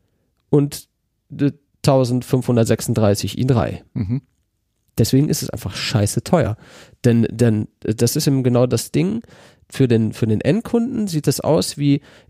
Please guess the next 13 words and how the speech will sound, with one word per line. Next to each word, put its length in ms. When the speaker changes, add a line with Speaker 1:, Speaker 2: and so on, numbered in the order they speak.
Speaker 1:
E-Auto 400
teuer, 360
Verbrennungsauto 760
billig. 500
Ich 120
hab 80
nicht 140
viel 100
Geld, 360
kauf 200
ich 60
kein 220
E-Auto. 400